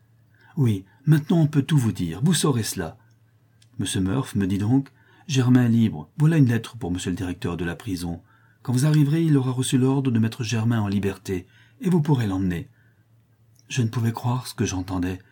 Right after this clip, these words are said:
et pourtant c'était vrai. « Vite, vite, je prends un fiacre, j'arrive, et il est en bas,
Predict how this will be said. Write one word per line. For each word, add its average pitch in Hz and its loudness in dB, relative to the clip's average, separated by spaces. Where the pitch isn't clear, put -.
et 151 -4
pourtant 131 -4
c'était 120 -4
vrai. « 120 -4
Vite, 127 0
vite, 135 4
je 123 -2
prends 143 2
un 117 0
fiacre, 156 -2
j'arrive, 160 -2
et 190 -4
il 175 0
est 180 -4
en 185 0
bas, 185 -4